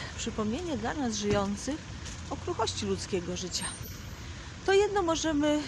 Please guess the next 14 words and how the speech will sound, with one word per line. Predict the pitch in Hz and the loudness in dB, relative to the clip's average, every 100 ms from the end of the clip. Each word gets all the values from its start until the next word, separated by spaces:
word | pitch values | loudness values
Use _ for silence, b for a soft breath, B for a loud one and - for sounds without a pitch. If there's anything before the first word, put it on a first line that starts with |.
| - | 2
wiedzieć | 277 247 233 | 2 2 2
na | 226 220 | 2 0
pewno. | 170 151 170 170 185 B B B - | -2 -6 -4 -4 -6 B B B -4
Cokolwiek | - - 403 285 240 | 0 4 6 6 4
nie | 233 | 4
będzie | 233 247 | 4 4
się | 233 220 | 2 2
w | |
naszym | 214 214 202 185 | 2 0 0 -2
życiu | 208 - 190 | -2 -2 -2
działo, | 180 277 269 220 254 - - - | 2 4 4 4 0 -4 -8 -6
przyjdzie | - 339 311 285 | 0 2 2 0
kiedyś | 262 208 220 - | 0 0 0 -2
śmierć. | - 220 220 180 - | -4 2 4 2 -2